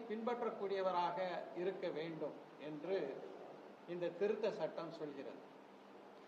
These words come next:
இதனை உச்சநீதிமன்றத்தினுடைய இடைக்கால தீர்ப்புல நிறுத்தி வைத்திருக்கிறார்கள்.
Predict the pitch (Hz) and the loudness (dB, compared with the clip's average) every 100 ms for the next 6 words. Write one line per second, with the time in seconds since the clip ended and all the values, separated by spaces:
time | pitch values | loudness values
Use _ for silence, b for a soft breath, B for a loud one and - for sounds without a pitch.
0 | - - - - - - - 147 185 226 | -14 -14 -14 -14 -12 -12 -12 -2 2 4
1 | 233 254 269 135 - - - - - - | 6 4 4 0 -4 -10 -12 -14 -16 -14
2 | 165 - 247 247 233 226 208 208 202 196 | -10 -2 0 2 2 4 4 4 0 2
3 | 190 180 208 226 165 170 220 226 220 214 | 2 2 2 2 2 2 2 4 6 8
4 | 202 196 175 160 156 - 214 208 185 190 | 10 8 6 6 4 4 0 2 0 2
5 | 226 190 160 214 - - - - 160 196 | 4 4 4 2 -8 -12 -16 -10 4 6
6 | 285 - 285 214 190 175 151 143 127 113 | 8 6 6 6 4 0 -2 -2 -2 -2
7 | - | -6